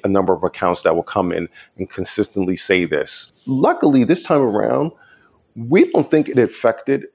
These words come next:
turnout or, you know, just, just the overall election as it did in the past. And that's good news. But it does not mean that we should just let our guard down and say everything is fine. Just time,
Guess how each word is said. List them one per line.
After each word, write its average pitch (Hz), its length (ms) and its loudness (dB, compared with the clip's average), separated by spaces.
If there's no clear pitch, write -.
turnout 123 640 4
or, - 260 0
you 120 60 -4
know, - 120 -2
just, - 280 0
just 143 200 2
the 131 80 2
overall 117 640 4
election 110 520 0
as 98 200 -4
it 90 140 -6
did 104 140 2
in 104 160 -6
the 87 60 -4
past. 101 540 -4
And 170 140 4
that's 190 220 0
good 156 220 2
news. - 520 -4
But 135 180 0
it 143 120 -2
does 151 160 4
not 131 200 2
mean 123 280 4
that 107 180 4
we 107 100 -4
should 95 200 -6
just 101 180 -4
let 98 140 4
our 95 100 2
guard 98 320 2
down 95 220 2
and 90 180 -4
say 90 240 0
everything 90 400 -2
is - 180 -10
fine. 92 400 0
Just - 360 0
time, 85 460 0